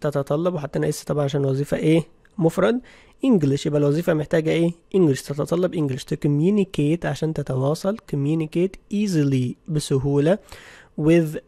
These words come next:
the students، مع الإيه؟ مع الطلاب. بعد كده عندنا own. own طبعًا احنا ذكرناه هنا في كلمة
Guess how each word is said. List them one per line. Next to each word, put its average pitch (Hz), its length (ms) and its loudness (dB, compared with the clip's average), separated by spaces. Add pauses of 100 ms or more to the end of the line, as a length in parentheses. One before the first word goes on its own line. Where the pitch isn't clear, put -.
the 139 120 0
students، 131 580 -2
مع 135 180 0
الإيه؟ 139 440 0 (120)
مع 139 200 -6
الطلاب. 120 680 -8 (960)
بعد 226 220 -2
كده 226 140 0
عندنا 202 340 0 (160)
own. 160 340 8 (120)
own 247 220 8
طبعًا 226 240 4
احنا 180 120 2
ذكرناه 156 480 4
هنا 180 260 4 (380)
في 156 120 -4
كلمة 151 320 4